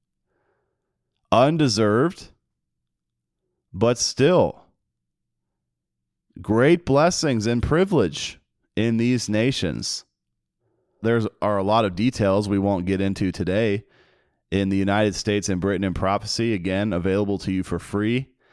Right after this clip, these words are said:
at the trumpet dot com. But you can think about instances in American history, for example, where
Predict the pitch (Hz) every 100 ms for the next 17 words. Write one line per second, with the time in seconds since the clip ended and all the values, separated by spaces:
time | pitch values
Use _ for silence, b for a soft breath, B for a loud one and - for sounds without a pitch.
0 | b b b 98 104 104 95 110 110 110
1 | 73 104 101 - 98 107 143 147 _ _
2 | _ _ _ _ _ _ _ _ _ _
3 | _ _ _ _ _ _ _ _ _ _
4 | _ 113 117 143 156 123 - 113 104 92
5 | 90 87 - B B B B B B _
6 | _ _ _ 98 107 - 113 104 98 95
7 | 90 90 87 87 101 110 104 101 104 -
8 | 104 104 - 104 95 98 101 104 110 107
9 | 104 87 85 80 82